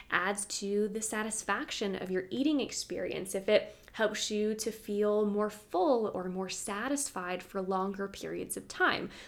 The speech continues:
I could go on for days and probably months for all of the, the awesome intentions that could be behind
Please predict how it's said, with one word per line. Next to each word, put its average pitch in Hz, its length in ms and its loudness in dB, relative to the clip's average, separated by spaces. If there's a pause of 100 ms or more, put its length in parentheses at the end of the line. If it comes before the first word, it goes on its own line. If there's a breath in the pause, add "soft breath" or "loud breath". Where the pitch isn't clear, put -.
(140)
I 233 100 4
could 233 220 0
go 233 220 6
on 226 260 4
for 185 420 4 (480 loud breath)
days 277 540 8
and 202 140 4
probably 262 500 4
months 240 640 4
for 214 180 2
all 214 200 4
of 202 160 -2
the, 196 380 4
the 190 200 -2
awesome 208 440 2
intentions 190 920 -2
that 190 200 -4
could 180 200 -4
be 190 180 0
behind 196 800 0